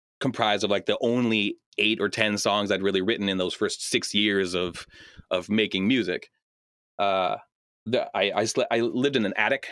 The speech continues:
for a year, and there was no bathroom up there, so I'd have to,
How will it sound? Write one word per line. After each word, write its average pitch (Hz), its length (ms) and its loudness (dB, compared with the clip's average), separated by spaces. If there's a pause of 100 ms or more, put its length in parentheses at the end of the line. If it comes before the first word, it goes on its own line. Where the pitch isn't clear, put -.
(100)
for 131 300 0
a 131 40 2
year, 135 440 2
and 98 120 -2
there 101 60 2
was 101 100 -2
no 101 100 0
bathroom 104 340 0
up 113 100 -6
there, 113 220 2
so 104 160 -2
I'd 95 120 2
have 95 240 -2
to, 95 340 -2